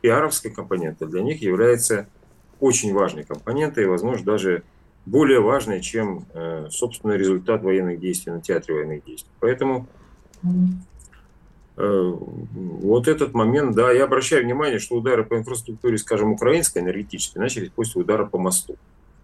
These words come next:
Вот. Притом удар по мосту — это нормальная военная цель, которая должна была быть решена была быть. А вот удар был нанесен по объекту стратегических ядерных сил, по Энгельсу.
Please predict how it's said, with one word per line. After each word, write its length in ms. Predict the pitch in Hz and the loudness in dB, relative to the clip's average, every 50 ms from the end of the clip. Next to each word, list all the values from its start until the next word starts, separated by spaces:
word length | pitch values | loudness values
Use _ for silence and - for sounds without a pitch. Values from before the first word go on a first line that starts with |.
| _ _ _ _ _ _ - - - _ _ - - - | _ _ _ _ _ _ -20 -20 -20 _ _ -20 -20 -18
Вот. 120 | - - - _ _ | -16 -16 -16 _ _
Притом 320 | - - - - 135 127 120 | -6 -2 0 2 2 2 2
удар 340 | 113 113 135 135 117 117 - _ _ - - - - - - - - - - | 2 2 2 2 2 -2 -6 _ _ -20 -20 -20 -20 -20 -20 -20 -20 -12 -6
по 80 | - 123 | -4 -2
мосту — 420 | 123 127 127 123 - - 185 160 123 | 0 0 0 0 0 2 4 4 4
это 280 | 104 - 101 90 82 80 | 4 2 0 -4 -4 -4
нормальная 680 | 85 98 110 127 143 135 110 95 85 80 76 73 71 - _ _ _ _ _ _ _ _ - - - - - - - - - - | -4 -4 -2 0 0 0 0 0 -2 -4 -6 -8 -10 -14 _ _ _ _ _ _ _ _ -20 -20 -20 -20 -20 -20 -20 -20 -18 -10
военная 500 | - 104 123 120 98 87 85 82 82 82 | -4 -2 -2 0 0 -2 -4 -4 -6 -6
цель, 320 | 80 - - 165 175 165 156 - - - - | -4 0 2 2 2 2 -2 -8 -20 -14 -10
которая 280 | - 92 95 95 87 82 | -6 -4 -2 -2 0 0
должна 240 | 82 80 80 90 82 | -2 -4 -6 -8 -10
была 240 | 80 85 82 80 | -8 -8 -8 -8
быть 60 | 80 82 80 78 78 78 - - | -8 -10 -12 -12 -14 -16 -16 -14
решена 460 | 85 82 80 - - 98 110 143 156 | -12 -12 -10 -10 -6 -4 -2 -2 0
была 200 | 143 147 135 131 | 0 0 0 0
быть. 200 | 127 135 131 131 - _ _ - - - - _ - | 0 -2 -6 -8 -10 _ _ -20 -20 -20 -16 _ 0
А 80 | 107 113 | 2 2
вот 120 | 123 127 | 4 4
удар 260 | 147 139 151 147 139 | 4 4 4 2 2
был 260 | 127 127 139 135 127 | 2 2 2 2 0
нанесен 480 | 127 127 131 135 127 120 - 139 123 113 | 0 -2 -2 -2 0 0 -2 -2 -2 -2
по 480 | 113 - 127 127 127 123 120 110 110 110 - _ | 0 4 4 6 6 4 2 0 -4 -10 -14 _
объекту 640 | - 110 113 113 120 135 127 - - 120 120 117 - | -6 -4 -4 -2 -2 -4 -4 -2 0 0 0 0 -2
стратегических 680 | - - 123 110 110 - 117 131 123 120 - - 123 | -4 -4 -4 -6 -6 -6 -8 -6 -4 -4 -4 -4 -4
ядерных 460 | 117 117 147 147 135 113 92 98 92 95 | -2 0 2 2 2 2 2 0 0 -2
сил, 180 | - - 85 - | -2 -4 -6 -2
по 140 | - 107 104 | 2 4 4
Энгельсу. 440 | 95 82 78 76 - - - - | 4 2 0 -4 -8 -8 -10 -10